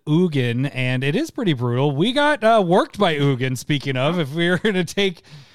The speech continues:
a personal preference of what happened in the last week, did we see Oko or did we see Ugin?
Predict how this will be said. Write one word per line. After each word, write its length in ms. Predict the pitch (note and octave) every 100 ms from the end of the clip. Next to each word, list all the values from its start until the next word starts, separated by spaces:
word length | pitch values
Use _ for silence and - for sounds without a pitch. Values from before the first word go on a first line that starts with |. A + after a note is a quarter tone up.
| - _
a 220 | D#3+ D#3 D3
personal 420 | F#3+ F3+ F3 D#3
preference 560 | - F3+ - E3 D3
of 480 | E3 D3+ D3 B2+ C#3
what 260 | D3 C#3+ E3
happened 400 | D#3+ E3 E3+ D3+
in 60 | D3
the 100 | C#3+
last 340 | D3+ C#3+ -
week, 300 | D3 G#3 D#3+
did 140 | D3+ C#3
we 100 | D#3
see 240 | - E3
Oko 280 | D3 G3 A3+
or 140 | G#3+
did 120 | G3+ F#3
we 100 | F#3
see 220 | G3 F#3
Ugin? 480 | G3 A3+ F3+ G#2